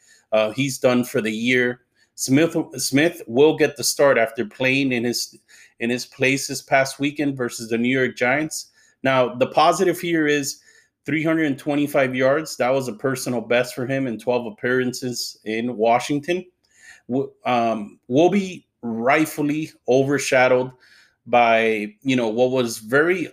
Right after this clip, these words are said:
uncharacteristic for him. He had a sloppy three interceptions in this game. That's usually not Alex Smith. He, he's not a guy that's gonna be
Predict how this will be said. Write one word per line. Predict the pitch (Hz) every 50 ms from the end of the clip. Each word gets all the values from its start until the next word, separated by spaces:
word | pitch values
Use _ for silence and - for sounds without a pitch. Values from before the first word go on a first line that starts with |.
| - -
uncharacteristic | 131 147 156 156 - 170 156 160 160 156 - - 135 117 117 131 135 - - - 175 170 175
for | - - 170 165 160
him. | 175 175 170 160
He | 131 131
had | 131 135 135
a | 131
sloppy | - - - - - 147 135 135 139 139 156 147 143 143 - _ _ _ - - _ _ _ _
three | - 131 143 156 156
interceptions | 147 139 135 131 131 - - 147 143 139 - - 156 147 135 147
in | 147 147
this | 143 143 139 -
game. | - 151 147 147 147 135
That's | 131 120 - - -
usually | 151 156 160 139 147 170 160
not | 139 127 131 143 143 - -
Alex | 123 131 135 135 131 127 - -
Smith. | - - 127 131 135 135 -
He, | - - 131 120 110
he's | 120 123 127 123 120 139
not | 143 143 147 147 139 139 -
a | 110
guy | 107 - 127 135 135
that's | 131 127 127 -
gonna | - 127 120 120 113 104 - _ _ - - _ - _ _ _
be | - 135 139 127 117 104 -